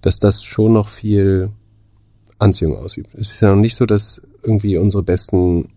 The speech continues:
Studenten nach China gehen oder unsere besten Schüler nach China gehen, um zu studieren. Das sehe ich noch wenig. Es gibt Leute, die es gern verstehen wollen, wie China funktioniert, aber wir, wir reisen noch nicht, noch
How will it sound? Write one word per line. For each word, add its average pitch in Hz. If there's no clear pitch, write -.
Studenten 87
nach 87
China 92
gehen 76
oder 92
unsere 92
besten -
Schüler 95
nach 82
China 90
gehen, 82
um 80
zu -
studieren. -
Das -
sehe -
ich 92
noch 92
wenig. 71
Es -
gibt -
Leute, 87
die 95
es 85
gern -
verstehen 104
wollen, 107
wie 110
China 113
funktioniert, 110
aber 87
wir, 87
wir 98
reisen 92
noch 90
nicht, 101
noch 98